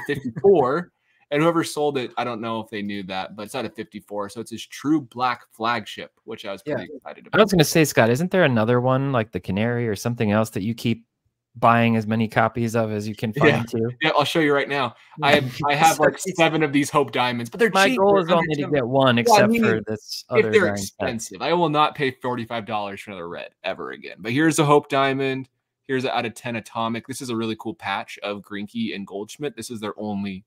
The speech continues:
Speaker 1: combined patch of the two, just by themselves, two Hall of Famers. I bought this really cool, uh, rookie year Greinke Platinum Medallion, numbered to one hundred.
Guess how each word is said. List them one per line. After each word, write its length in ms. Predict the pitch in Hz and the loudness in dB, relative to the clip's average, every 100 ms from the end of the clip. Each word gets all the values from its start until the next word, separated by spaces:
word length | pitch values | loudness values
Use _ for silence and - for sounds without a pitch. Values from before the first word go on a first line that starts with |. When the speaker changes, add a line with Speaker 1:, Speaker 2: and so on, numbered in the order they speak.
| _ | _
Speaker 1:
combined 460 | 113 95 95 98 | -6 -2 -2 -4
patch 440 | - 98 165 - - | -6 -8 -8 -14 -6
of 160 | 113 110 | -6 -4
the 80 | 110 | -8
two, 260 | - 120 | -6 -8
just 160 | 123 - | -8 -8
by 120 | 104 | -8
themselves, 380 | 101 - 101 - | -8 -10 -12 -10
two 140 | 117 | -8
Hall 140 | 101 101 | -6 -6
of 60 | |
Famers. 400 | 107 110 160 - _ _ _ _ _ 117 - | -6 -6 -6 -12 _ _ _ _ _ -10 0
I 80 | 127 | 4
bought 280 | 139 104 | 4 4
this 260 | 101 135 - | 0 -2 0
really 200 | 127 131 | 0 0
cool, 440 | 131 131 131 151 _ _ - | 0 2 2 0 _ _ -2
uh, 140 | 110 | 0
rookie 300 | 110 120 131 | 2 0 0
year 360 | 110 101 117 147 | -2 0 0 0
Greinke 560 | 131 131 151 175 180 | -2 -4 -4 -8 -8
Platinum 340 | - 131 135 127 | 0 0 2 -2
Medallion, 440 | 113 113 139 151 | 2 2 2 -2
numbered 240 | 123 120 | -2 -2
to 60 | 107 | -2
one 120 | 95 | -4
hundred. 440 | 98 120 147 185 | -4 -4 -2 -4